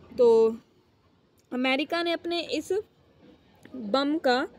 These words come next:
atomic बम का गुप्त प्रयोजन में मतलब इसका यूज़ किया। "And dropped it on the Japanese cities of Hiroshima and Nagasaki in August nineteen forty-five।"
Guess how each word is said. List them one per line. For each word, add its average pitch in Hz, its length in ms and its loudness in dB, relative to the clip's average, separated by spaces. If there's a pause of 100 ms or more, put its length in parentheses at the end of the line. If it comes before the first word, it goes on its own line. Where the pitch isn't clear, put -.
(640)
atomic 269 460 -4
बम 247 220 -2
का 277 200 0
गुप्त 285 400 -4
प्रयोजन 262 600 0
में 294 200 -4 (920)
मतलब 262 300 -4
इसका 311 200 -4
यूज़ 254 380 0
किया। 185 300 -8 (400)
"And 269 180 2
dropped 269 460 0
it 294 220 -4
on 302 240 -2
the 349 120 0 (140)
Japanese 302 600 -2
cities 285 400 -6
of 339 120 -4 (120)
Hiroshima 269 680 0 (340)
and 311 100 0 (120)
Nagasaki 254 720 -2 (220)
in 285 420 -6
August 262 400 -4
nineteen 262 540 -4
forty-five।" 240 480 -4